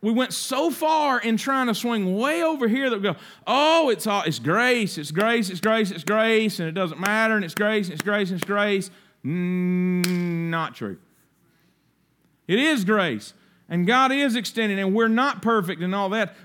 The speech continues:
but yet we are s-, to be going through a process of maturation. When, when we just saw in the scripture that he said, "Hey, this is God's will for you, even your sanctification,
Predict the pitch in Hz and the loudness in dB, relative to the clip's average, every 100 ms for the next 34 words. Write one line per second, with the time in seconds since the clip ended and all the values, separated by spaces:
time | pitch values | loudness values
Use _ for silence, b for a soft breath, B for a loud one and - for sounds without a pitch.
0 | - 220 202 220 226 208 226 220 196 156 | -2 -2 0 0 0 0 2 2 0 -2
1 | - - 165 185 208 156 226 285 233 254 | -12 -12 -4 0 0 0 0 0 0 0
2 | 226 - 233 233 233 233 202 180 - B | 0 0 -2 -2 0 -2 0 -4 -6 B
3 | 180 233 220 208 233 240 185 - B 185 | -2 0 0 0 0 0 -2 -4 B -2
4 | 226 214 208 220 208 156 233 320 - 240 | 0 -2 0 2 2 2 0 -2 -2 0
5 | 311 214 196 170 240 269 226 214 196 202 | 2 2 0 -2 -2 -4 -2 0 2 0
6 | - 170 247 370 180 - _ b b b | 0 0 0 0 -2 -6 _ b b b
7 | b 311 370 339 233 160 262 311 330 233 | b 0 0 0 0 0 0 2 0 2
8 | 254 302 330 240 254 247 247 233 302 320 | 2 2 2 0 0 2 0 0 0 0
9 | 302 277 - 277 254 240 220 269 269 180 | 0 -2 -2 -2 -2 -4 -2 -2 -2 -2
10 | 147 | -4